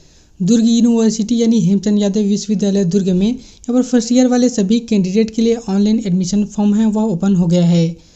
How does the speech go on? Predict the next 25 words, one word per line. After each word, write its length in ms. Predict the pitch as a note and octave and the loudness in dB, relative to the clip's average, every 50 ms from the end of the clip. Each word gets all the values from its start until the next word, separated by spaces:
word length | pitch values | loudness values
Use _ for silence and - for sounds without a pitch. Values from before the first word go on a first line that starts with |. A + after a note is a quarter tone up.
| - - _ | -20 -20 _
So 200 | - - A#3+ A#3+ | -6 -4 -2 -2
आज 220 | G#3 G#3 A#3 A3+ - | 0 -2 -2 -2 0
की 140 | - C4+ C4 | 0 2 2
वीडियो 280 | A#3+ B3+ C4 C4 C4+ C4 | 4 2 2 4 6 6
में 120 | C4 C4+ | 6 6
हम 240 | A3+ A3 B3 B3+ B3 | 4 2 4 4 4
जानने 320 | G#3 F3 E3+ E3+ F3+ F#3 F#3+ | 4 4 4 4 4 2 2
वाले 240 | G3 G3+ G3+ G#3 | 2 0 0 2
हैं 120 | A3 A3+ A3 | 0 0 0
कि 120 | - B3 G3+ | 0 -2 0
दुर्ग 260 | G#3+ B3+ B3+ A3+ B3 | 0 0 0 2 2
यूनिवर्सिटी 600 | B3 A#3+ B3 A#3+ B3 A3+ A#3 B3 G#3+ A#3 B3 B3 | 2 2 2 2 0 0 0 -2 -2 0 2 2
में 140 | A#3+ B3 B3+ | 2 2 0
एडमिशन 460 | A3 F3+ E3+ F3 F#3 F#3 F3 - A3 G#3+ | 0 0 0 0 0 0 0 0 0 0
लेने 300 | G3+ G#3 G#3 G#3+ A3 A3 | 2 2 2 2 0 0
के 100 | A3 A#3 | -2 -2
लिए 80 | A#3 G#3 | -2 -4
आपको 240 | G#3 - - A#3+ | -6 -4 -4 -2
जो 120 | A3 A#3 A#3+ | 0 0 0
है 60 | B3 | -2
ऑनलाइन 300 | A3 F#3 F#3 F#3 G3 G3+ | -2 -2 -2 0 0 0
फॉर्म 300 | G3 - G#3+ A3 A3+ A#3 A3+ | -2 -2 -2 0 0 0 0
कैसे 280 | A3+ F#3 F3+ - G#3+ | -4 -6 -4 -2 -2
भरना 240 | G3 G#3 G#3 G#3+ G#3+ | 0 2 2 2 2
है, 220 | G3+ A3 B3+ D4 | 2 0 0 -2